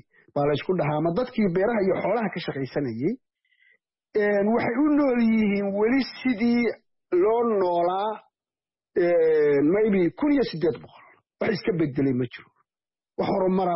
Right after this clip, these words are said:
oo ay, ay sameeyeen xagga nolosha iyo ma jiro. Een, marka uu qorshaanu ka leenahay taasna waa kaaga sheekayn doonaa. Laakiin dhibaatadaas isbeddelka cimilada ka sokow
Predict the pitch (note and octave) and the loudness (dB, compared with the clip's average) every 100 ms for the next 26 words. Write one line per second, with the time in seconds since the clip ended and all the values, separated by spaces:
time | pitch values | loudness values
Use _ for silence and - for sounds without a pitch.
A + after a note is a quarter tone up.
0 | D#3+ D#3 D3+ D3+ - _ _ - D#3 D3+ | -2 0 0 0 -4 _ _ -8 -2 0
1 | - D#3+ - C#3+ C#3+ C#3+ D3 B2 - - | 0 -2 0 0 2 2 2 -2 -6 -8
2 | D#3 C#3+ C3 D#3+ F#3 - - _ _ _ | -4 0 0 0 -2 -6 -12 _ _ _
3 | - E3 D#3+ D#3+ D#3 D3+ D3+ D3 D3 C#3 | -4 0 2 2 4 4 4 2 2 0
4 | - _ _ - D#3 F3+ F#3 C3 F#2+ - | -4 _ _ -2 2 2 0 -6 -10 -18
5 | _ _ _ _ _ _ - F3+ E3+ G#3+ | _ _ _ _ _ _ -4 0 2 0
6 | A#3 C4 B3+ C4 - _ - G3+ F#3 A#3 | -2 -4 -2 -4 -8 _ -2 -2 0 -2
7 | B3 F#3+ F#3 G#3 F3 D3 C#3 C3 E3 D#3+ | 0 0 0 0 0 2 0 -2 -4 0
8 | D3 C#3 D3 F3+ A3 D#3+ E3 D#3 B2+ B2 | 0 0 0 -2 0 -2 0 0 0 -2
9 | C#3 D#3+ - B3 D#4 F4 D#4 - - _ | -2 -4 -2 0 2 2 -2 -10 -20 _
10 | _ _ _ - F3+ G#3+ B3+ B3 A#3 E4 | _ _ _ -4 -2 0 0 -2 -4 -2
11 | D#4+ C4+ A#3+ A#3+ A3+ G3 C4 G3+ F#3+ - | 0 0 -2 -4 -8 -2 0 2 0 -2
12 | D#3+ E3+ E3+ E3+ G3 D#3 G#2 - _ _ | -4 0 2 2 0 -2 -6 -14 _ _
13 | _ _ _ - B3 - G3+ - - C4+ | _ _ _ -4 -4 -2 -4 -2 0 2